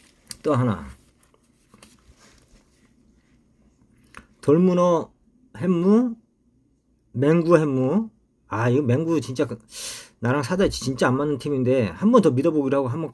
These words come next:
더 가봤어요. 음, 똥줄로 이겨라 하고 그냥 맹구, 햄무. 에이씨 밀란도 햄무. 이거 밀란 같은 경우 제가 알기로는 지금 코로나 여파가 터졌대요, 지금 선수들한테. 그래갖고 지금,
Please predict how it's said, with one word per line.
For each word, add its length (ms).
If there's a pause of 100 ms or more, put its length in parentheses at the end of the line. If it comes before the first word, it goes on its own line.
(120)
더 160
가봤어요. 560 (1160)
음, 240 (560)
똥줄로 360
이겨라 280
하고 140
그냥 340 (460)
맹구, 480 (120)
햄무. 320 (480)
에이씨 320
밀란도 400
햄무. 400 (720)
이거 100
밀란 300
같은 240
경우 500 (460)
제가 220
알기로는 260
지금 240
코로나 420
여파가 320
터졌대요, 600
지금 240
선수들한테. 920 (300)
그래갖고 400
지금, 420